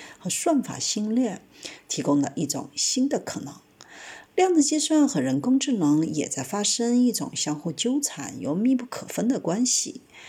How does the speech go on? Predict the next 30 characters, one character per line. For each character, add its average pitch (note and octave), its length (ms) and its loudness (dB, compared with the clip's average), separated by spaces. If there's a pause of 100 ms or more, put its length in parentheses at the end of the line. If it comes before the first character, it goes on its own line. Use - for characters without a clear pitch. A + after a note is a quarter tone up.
(320)
但 F3 280 4
这 B3 100 0
并 D#4 260 2
不 G3+ 80 2
意 F3+ 140 4
味 E3+ 180 6
着 - 260 -2
量 A3+ 260 0
子 - 100 -4
计 - 140 -6
算 D3+ 420 0
加 D3 220 -4
上 C3 260 -4
机 D3 140 -4
器 D3 160 -4
学 - 240 -4
习 - 440 -2
就 - 140 -6
可 - 180 -4
以 - 180 -6
立 C#4 240 2
刻 - 320 -8 (120)
碰 - 180 -2
撞 C3+ 220 -2
出 D#3+ 440 -6
显 - 380 -4
著 F#3+ 180 -2
的 A#3+ 120 0
成 - 260 -10
果。 - 220 -8